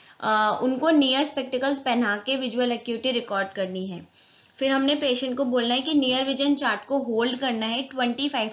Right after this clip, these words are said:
to forty centimeters के बीच में। So, ये हम near vision के लिए distance, अ, commonly और generally consider करते हैं। Plus ये तो आपने बोलना ही है कि इतने पे करके document करना है।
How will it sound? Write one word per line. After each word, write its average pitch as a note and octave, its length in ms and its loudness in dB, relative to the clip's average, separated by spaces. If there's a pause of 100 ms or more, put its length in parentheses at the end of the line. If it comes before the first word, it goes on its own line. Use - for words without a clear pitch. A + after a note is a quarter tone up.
(120)
to E4 80 -2
forty B3+ 460 -2
centimeters G#3 720 -6
के B3 100 -4
बीच G3 400 -8
में। E3+ 80 -14 (400)
So, - 60 -4
ये C#4+ 240 4
हम D#4 360 2
near C#4 280 4
vision C4+ 320 0
के C4+ 160 0
लिए C4+ 240 -2
distance, C4+ 600 -2 (360)
अ, G3+ 80 0 (600)
commonly B3+ 440 2
और C#4+ 80 4
generally A#3+ 480 0
consider B3 480 0
करते A#3+ 320 -4
हैं। C4+ 160 -2
Plus C4 440 -4
ये A#3+ 200 2
तो B3 120 0
आपने C4 280 2
बोलना A#3 340 2
ही B3+ 160 2
है B3 100 0
कि C4 100 -10
इतने C4+ 360 -2
पे D4 140 0
करके B3 360 -2
document A#3 500 -2
करना A3+ 260 -4
है। D#4+ 100 -4